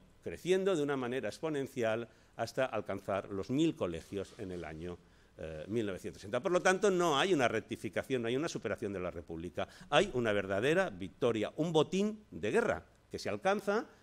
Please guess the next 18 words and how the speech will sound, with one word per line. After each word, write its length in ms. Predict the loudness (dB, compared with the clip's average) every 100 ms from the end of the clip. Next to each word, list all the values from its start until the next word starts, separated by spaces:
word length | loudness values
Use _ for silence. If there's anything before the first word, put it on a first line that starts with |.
| -8
gracias 540 | -2 0 0 -2 -2
a 80 | 0
la 80 | 0
alianza 400 | 0 -2 -2 -4
de 80 | -4
la 80 |
Iglesia 520 | -2 -2 -2 0 -2 -4 -12 -20 -18 0
con 200 | 2 2
los 100 | 0
militares 680 | -2 -2 -2 -2 -2 -6
en 140 | -6 -4
una 160 | -2
guerra 220 | -4 -4
civil 420 | -4 -4 -6 -6 -10 -8
contra 380 | -6 -6 -8 -10 -16
su 140 | -14
propio 340 | -10 -10 -12 -16 -18
país. 300 | -16 -14